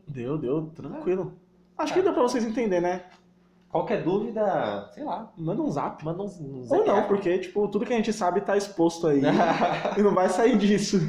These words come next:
Speaker 2: Mas aí, bom, é, eu acho que temos um episódio, Marcão?
Speaker 1: Temos um episódio, cara.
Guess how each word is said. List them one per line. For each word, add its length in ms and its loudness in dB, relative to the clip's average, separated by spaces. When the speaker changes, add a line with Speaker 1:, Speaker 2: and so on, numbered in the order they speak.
Speaker 2:
Mas 260 0
aí, 760 -4
bom, 300 0
é, 500 -2
eu 80 2
acho 180 -4
que 160 -10
temos 320 0
um 20 2
episódio, 380 -2
Marcão? 380 -6
Speaker 1:
Temos 240 -6
um 60 -8
episódio, 480 -2
cara. 320 -4